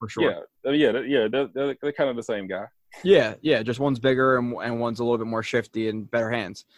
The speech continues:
Speaker 2: Mm-hmm.
Speaker 1: Um, but you have, you have him, you have Callaway, who's a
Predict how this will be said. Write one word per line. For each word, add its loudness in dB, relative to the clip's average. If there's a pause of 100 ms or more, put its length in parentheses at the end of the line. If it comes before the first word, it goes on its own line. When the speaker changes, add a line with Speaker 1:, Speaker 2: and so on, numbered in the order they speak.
(120)
Speaker 2:
Mm-hmm. -8
Speaker 1:
Um, 0 (560)
but 2
you 6
have, 4
you 0
have 2
him, -2 (380)
you 2
have 2
Callaway, 4
who's 2
a 0